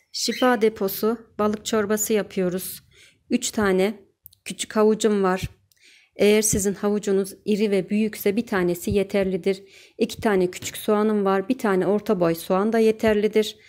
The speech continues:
Bir tane küçük patates, bir tane yeşil biber, bir tane kırmızı biber, üç tane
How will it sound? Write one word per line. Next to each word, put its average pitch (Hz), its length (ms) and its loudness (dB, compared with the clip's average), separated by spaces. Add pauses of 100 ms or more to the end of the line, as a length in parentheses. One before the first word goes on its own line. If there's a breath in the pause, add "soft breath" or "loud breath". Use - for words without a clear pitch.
(680 soft breath)
Bir 240 180 2
tane 190 400 2
küçük - 340 -8 (580)
patates, 208 680 -2 (840 soft breath)
bir 233 160 0
tane 196 260 2
yeşil 190 420 0
biber, 208 400 2 (280)
bir 233 160 0
tane 180 360 -2
kırmızı 196 500 0
biber, 214 520 2 (460 loud breath)
üç 233 200 -2
tane 185 420 2